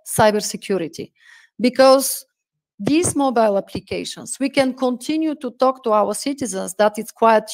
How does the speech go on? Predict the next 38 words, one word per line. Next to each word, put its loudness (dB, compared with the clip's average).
useful, -4
that 0
there 4
is -2
no, 6
uh, -2
ground 2
for 0
further 2
worries, -2
worries, 0
but -6
without -4
their 0
trust, -6
it -10
will 0
be -4
quite 0
difficult. -6
And 0
their 6
trust 2
is -6
based 0
on -4
the -2
respect -2
of -4
their 4
data 2
and -6
the -6
full 2
respect 0
of -10
strong 0
rules -2